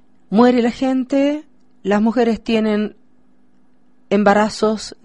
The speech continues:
terribles, con, eh, con fetos, con abortos de fetos descerebrados, con bebés que nacen malformados, ellas mismas mueren de cáncer,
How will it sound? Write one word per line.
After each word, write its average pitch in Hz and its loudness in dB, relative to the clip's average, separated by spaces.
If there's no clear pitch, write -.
terribles, 285 0
con, 185 -2
eh, 170 -10
con 170 -6
fetos, - -2
con 190 0
abortos 233 0
de 196 0
fetos 202 -2
descerebrados, 208 -4
con 165 -2
bebés 190 0
que 190 -2
nacen 180 -4
malformados, 226 -4
ellas 208 2
mismas 214 0
mueren 196 0
de 170 -6
cáncer, 226 -4